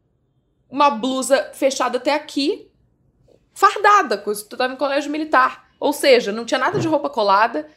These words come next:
cabelo presinho, com cap, trancinha, sem maquiagem, sem nada. E aí você fica, "Pois é, eu fiz tudo o que minha mãe falou."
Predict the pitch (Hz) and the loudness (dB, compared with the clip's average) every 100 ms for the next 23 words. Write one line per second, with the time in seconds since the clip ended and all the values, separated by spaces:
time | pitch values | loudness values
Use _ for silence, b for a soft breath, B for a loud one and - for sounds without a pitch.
0 | b - 233 220 254 269 285 262 262 - | b -2 0 2 2 2 4 4 4 0
1 | 226 262 302 302 262 247 247 269 247 311 | -4 -4 -6 -8 -10 -10 -4 0 0 -2
2 | - 294 311 - - 262 254 - - 262 | -2 -4 -4 -12 -2 -2 0 -2 -2 -4
3 | 285 294 269 277 - 247 226 254 262 247 | -4 -4 -4 -6 0 2 2 0 -4 -6
4 | 247 233 226 247 240 277 B B B B | -4 -2 0 0 -4 -8 B B B B
5 | - 320 330 320 330 330 320 311 311 403 | -2 0 0 -2 -2 -2 -2 -2 -2 -2
6 | 320 285 269 269 302 - - - 339 381 | 0 2 2 0 -4 -4 -8 0 2 2
7 | 339 339 359 B B B - 269 294 285 | 2 0 0 B B B -10 -4 -2 -2
8 | 277 254 262 277 254 233 247 254 277 - | -2 -4 -4 -4 0 2 4 2 0 -10